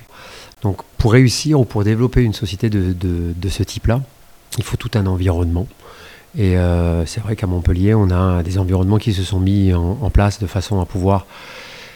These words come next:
effectivement faire émerger ce type de société, que ça soit les métropoles, euh, la région, les incubateurs, euh, les banques.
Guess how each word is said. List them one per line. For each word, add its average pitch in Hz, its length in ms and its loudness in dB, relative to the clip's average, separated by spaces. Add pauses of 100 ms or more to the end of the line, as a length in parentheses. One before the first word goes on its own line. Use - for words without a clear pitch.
(160)
effectivement 101 480 2
faire 95 220 2
émerger 92 360 4
ce - 140 -4
type 92 160 -4
de 87 100 -4
société, 98 640 2
que 101 120 -2
ça 98 160 -4
soit 90 500 0
les 85 80 2
métropoles, 92 800 2
euh, 101 640 4
la 87 180 4
région, 95 800 2
les 90 200 2
incubateurs, 98 1120 2
euh, 87 280 2
les 90 120 4
banques. 95 320 2